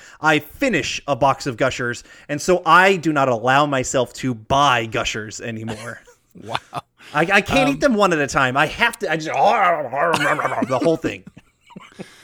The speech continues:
Speaker 2: That's, um, that's, uh, honestly amazing self-awareness, Adam. And
Speaker 1: Yeah,
Speaker 2: I'm, I'm,
Speaker 1: I
Speaker 2: I'm glad you felt like you could speak that,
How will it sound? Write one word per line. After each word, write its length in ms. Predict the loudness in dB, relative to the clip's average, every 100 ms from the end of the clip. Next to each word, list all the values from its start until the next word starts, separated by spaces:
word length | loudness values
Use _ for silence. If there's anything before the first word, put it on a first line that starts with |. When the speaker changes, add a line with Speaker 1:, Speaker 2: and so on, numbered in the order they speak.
| _ _ -12
Speaker 2:
That's, 280 | -12 -8 -2
um, 600 | 0 2 0 -2 -6 -10 _ _ _ _ _
that's, 260 | -10 -10 -12 -8
uh, 120 | -8 -8 _ -6
honestly 440 | -2 -2 -2 -2
amazing 520 | -2 0 -2 -2 -2 -4
self-awareness, 720 | -2 -4 -2 -2 -2 -4 -8
Adam. 300 | -8 -6 -6
And 160 | -6 0
Speaker 1:
Yeah, 320 | 2 2 0
Speaker 2:
I'm, 180 | -2 -2
I'm, 40 | -4
Speaker 1:
I 40 | -6
Speaker 2:
I'm 80 | -2
glad 240 | 0 0
you 80 | 0
felt 200 | 0 0
like 120 | 0
you 100 | -4
could 180 | -6 -6
speak 320 | -6 -6 -4
that, 220 | -4 -4